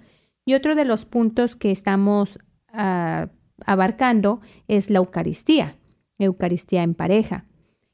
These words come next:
Este tema, es, eh, esta idea sacamos unos datos del Catholic Net, y donde nos dice que el matrimonio se fortalecerá en fidelidad si ambos cónyuges se alimentan de la Eucaristía.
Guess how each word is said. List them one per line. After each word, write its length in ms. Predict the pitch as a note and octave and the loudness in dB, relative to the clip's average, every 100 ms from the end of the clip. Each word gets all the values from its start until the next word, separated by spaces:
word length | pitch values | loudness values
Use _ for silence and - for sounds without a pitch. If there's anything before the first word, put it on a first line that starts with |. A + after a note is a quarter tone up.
| _ | _
Este 400 | F#3 F#3+ F#3+ - | -2 -2 -2 -4
tema, 600 | G#3 G#3 G3+ G3+ G3+ G3+ - | -2 0 0 0 0 -4 -4
es, 240 | G#3 - _ G#3 | -8 -8 _ -4
eh, 380 | F#3+ F3 E3 - | 0 0 -2 -2
esta 240 | F3 - | -6 -2
idea 340 | G#3 G3 F#3+ G3 | -2 0 0 -2
sacamos 840 | - G3 F#3+ F3+ F3+ F#3+ - - - _ _ | -4 -4 -2 0 0 -4 -8 -20 -20 _ _
unos 320 | G#3+ G3 F#3+ | -2 0 0
datos 500 | G3 F#3+ G#3+ A3 A3 | 0 -2 -2 -4 -4
del 180 | - F#3+ | -6 -4
Catholic 480 | F#3 F3 F3 E3 - | -4 -4 -2 -4 -2
Net, 320 | F#3+ A#3+ - - _ _ _ _ - | -2 -2 -6 -20 _ _ _ _ 0
y 580 | A3 A3 A3 G#3+ G#3 _ | 2 4 2 0 -4 _
donde 280 | A3 G#3+ A3 | 0 2 2
nos 200 | A#3 A3+ | 0 0
dice 380 | B3+ - C#4+ | -2 0 -2
que 220 | C#4+ B3+ - | 0 -2 0
el 160 | G#3 | 0
matrimonio 720 | G#3 G#3 A3 G#3 A#3 D#4+ E4+ E4 | 2 0 0 0 2 2 2 0
se 160 | - | -2
fortalecerá 760 | - G3+ - F#3 F#3 - F#3+ G3 | -2 -4 -2 -2 -2 0 0 0
en 120 | A3 | 0
fidelidad 640 | B3+ C#4 C4+ C4 A#3 G3+ G#3 - _ | 0 0 0 0 0 0 -4 -20 _
si 280 | - - G3+ | -18 -2 0
ambos 420 | G3 C#4 D4+ D4+ | 2 0 0 -2
cónyuges 720 | - A3 G3 A3 - C4+ D4 _ _ _ _ _ | -2 0 0 -2 0 -2 -4 _ _ _ _ _
se 120 | - | -2
alimentan 580 | G3+ G3 F#3+ F#3 F#3+ F#3 | 0 2 0 0 0 -2
de 100 | E3 | -2
la 60 | D3 | -4
Eucaristía. 760 | D3 D#3+ D#3+ - D#4+ A#3 D#3 | -4 -6 -6 0 0 0 -6